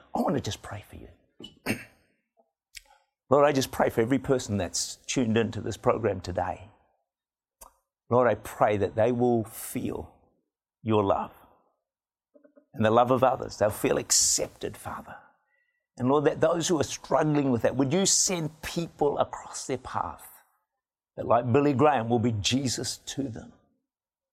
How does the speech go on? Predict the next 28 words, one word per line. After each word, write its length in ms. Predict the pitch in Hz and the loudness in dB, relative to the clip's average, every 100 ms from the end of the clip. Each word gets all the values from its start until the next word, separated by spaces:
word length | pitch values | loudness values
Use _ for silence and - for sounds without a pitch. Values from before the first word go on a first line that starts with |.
| _ _ _ | _ _ _
that 120 | 104 | 0
will 300 | 120 117 117 | 2 0 -2
love 260 | 147 151 127 | -2 -2 -4
them, 220 | 110 - - _ _ _ _ _ _ - | -10 -10 -20 _ _ _ _ _ _ -4
that 140 | - | 0
will 120 | 139 | 0
respect 720 | 127 113 - - - - _ | 0 0 0 -4 -6 -6 _
them. 180 | - 78 - _ _ _ _ - | -18 -16 -20 _ _ _ _ -4
And 140 | 113 | 2
Lord, 180 | 127 123 | 2 2
that 120 | 113 | 2
they 60 | 131 | 0
would 160 | 123 | 0
be 160 | 120 113 | 0 0
renewed 800 | 107 123 127 131 135 139 143 123 | 0 0 0 0 2 2 2 0
and 160 | 107 | -2
refreshed. 840 | 107 - - - 101 - - - - _ _ _ _ _ | -2 -6 -12 -8 -8 -6 -8 -10 -18 _ _ _ _ _
And 160 | - 113 | -4 0
Lord, 160 | 127 110 | 2 2
begin 260 | 113 139 | 0 0
to 80 | 120 | 2
sense, 680 | - - 165 135 113 - - | 2 2 0 0 -2 -2 0
have 200 | 117 104 | -2 0
that 160 | 110 | -2
sense 360 | - - 139 - | -2 -2 -2 0
of 100 | 117 | 0
worth 460 | 110 117 127 117 | 2 0 0 0
and 120 | - | -2